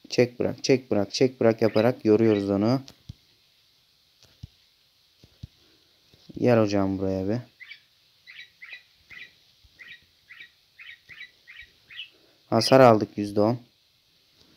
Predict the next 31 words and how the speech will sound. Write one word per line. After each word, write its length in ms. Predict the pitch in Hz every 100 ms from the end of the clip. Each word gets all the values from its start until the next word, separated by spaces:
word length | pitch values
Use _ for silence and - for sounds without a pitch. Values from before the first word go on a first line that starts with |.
| _ -
Ne 120 | 113
zorluyorsun 600 | 123 135 139 139 131 123
be 120 | 113
birader 400 | 113 110 104 104
ya. 240 | 104 101
Güçlü 340 | 95 110 - 127
balık 260 | 113 104
ama 160 | 98 95
arkadaşlar 440 | 95 107 98 98
ha. 120 | 95 95 - - - - -
Gücünü 340 | 127 131 156
görüyorsunuz 600 | 156 151 156 147 120 107
balığın. 380 | 107 107 117 143 _ _ _ _ _ _ -
Şurada 200 | - 120
yanda 380 | 123 123 123 120
azalan 380 | 120 120 123 123
bir 120 | 120
çubuk 320 | - 131 -
var 100 | 123
ya, 120 | 101
kırmızı 400 | - 107 107 101
arkadaşlar. 340 | 98 - 95 101
O 260 | 110 -
balığın 340 | 107 107 104 104
gücünü 280 | 101 104
gösteriyor. 560 | 107 104 - 127 135 135 - _ _ _ - - - - - - - - - - - - - - - - - - _ - -
Devam 440 | 135 139 135 139 139
ve 320 | 131 131 131
testere 480 | 135 131 - 135 127
levreği 460 | 127 127 127 127 127
geldi 400 | 131 127 127